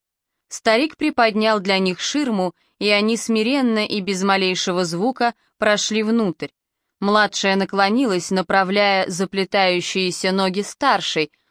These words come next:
чтобы та могла подняться по деревянным ступенькам. Откупорив кувшин с рыбьим жиром,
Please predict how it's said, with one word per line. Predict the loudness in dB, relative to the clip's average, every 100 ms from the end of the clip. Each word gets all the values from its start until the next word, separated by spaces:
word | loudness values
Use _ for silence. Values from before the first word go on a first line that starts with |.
| _
чтобы | -6 -2 0 0
та | 2 2
могла | 2 2 0 2
подняться | 0 0 0 0 -2 -2 -2 -4 _ _
по | -4
деревянным | 0 0 2 2 2 2 -2
ступенькам. | -4 -6 -6 -2 -2 -2 -6 -16 -18 _ _ _ _ _ _
Откупорив | -2 -2 0 -2 0 0 0 -2
кувшин | -4 -4 -2 -2 -2
с | -2
рыбьим | -2 0 0 0
жиром, | 0 0 0 -2